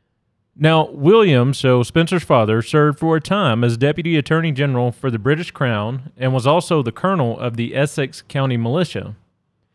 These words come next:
However, this would change when the British Parliament passed the Stamp Act in seventeen sixty-five.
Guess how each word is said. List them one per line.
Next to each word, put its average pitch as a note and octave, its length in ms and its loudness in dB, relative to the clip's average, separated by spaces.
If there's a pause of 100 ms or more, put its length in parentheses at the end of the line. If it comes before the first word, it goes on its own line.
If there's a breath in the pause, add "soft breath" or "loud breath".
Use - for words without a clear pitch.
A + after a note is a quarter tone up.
(1120)
However, D#3 400 2
this F3 200 0
would D#3 140 -2
change B2+ 540 0
when C#3 120 -2
the C3+ 60 0
British F3 320 -2
Parliament E3+ 460 0
passed D3 320 0
the B2 100 -4
Stamp E3 340 -2
Act A2+ 300 -2
in A#2 140 -4
seventeen E3 500 -2
sixty-five. - 920 -6